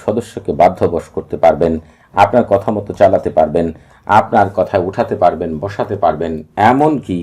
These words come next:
এই আমলের দ্বারা আপনার শ্বশুরবাড়ির আত্মীয়স্বজন অথবা অন্য কোনো আত্মীয়স্বজন, পাড়া প্রতিবেশী, বন্ধুবান্ধব, অফিসের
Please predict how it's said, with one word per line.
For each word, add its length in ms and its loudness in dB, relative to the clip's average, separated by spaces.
এই 100 2
আমলের 300 2
দ্বারা 220 2
আপনার 220 -10
শ্বশুরবাড়ির 560 -4
আত্মীয়স্বজন 600 -2
অথবা 320 0
অন্য 120 0
কোনো 160 -2
আত্মীয়স্বজন, 520 -6
পাড়া 200 4
প্রতিবেশী, 460 -10
বন্ধুবান্ধব, 580 -2
অফিসের 320 -10